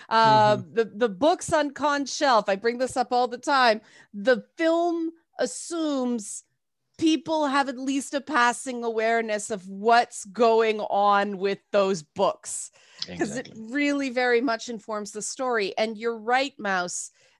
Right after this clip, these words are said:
Speaker 1: There, there has been, uh, active, I don't know if, I, I can't, I can't prove deliberate,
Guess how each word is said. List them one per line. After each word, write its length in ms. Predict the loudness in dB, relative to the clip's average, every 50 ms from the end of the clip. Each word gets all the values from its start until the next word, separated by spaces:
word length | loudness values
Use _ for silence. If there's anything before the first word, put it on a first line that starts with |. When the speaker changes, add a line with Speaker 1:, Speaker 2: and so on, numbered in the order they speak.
| _ -2
Speaker 1:
There, 340 | 0 2 4 4 4 2 0
there 300 | -4 -4 -2 0 0 0
has 180 | 0 -2 -4 -10
been, 540 | -4 -2 -2 -2 -2 -4 -6 -8 -10 -12 -14 _ _ _ _ _ _ _ _ _ _
uh, 260 | 2 4 4 4 2 2 0 _
active, 800 | 2 2 4 2 0 -4 -12 -8 -6 -4 -2 -2 -4 -6 -8 -8 0
I 120 | 0 0 2
don't 280 | 2 0 -2 -2 -4
know 240 | -6 -6 -4 -4 -6
if, 220 | -8 -10 -14 _ _ _
I, 240 | -2 0 0 0 -2
I 40 |
can't, 200 | -4 -6 -8 -2 0
I 120 | 0 -2
can't 280 | -2 -4 -6 -6 -8 -8 _
prove 560 | -18 -14 -12 -10 -10 -8 -8 -10 -10 -12 -14 _ _ -12
deliberate, 960 | -4 -2 -2 -2 -2 -4 0 0 0 0 0 -4 -6 -6 -6 -6 -6 -8 -10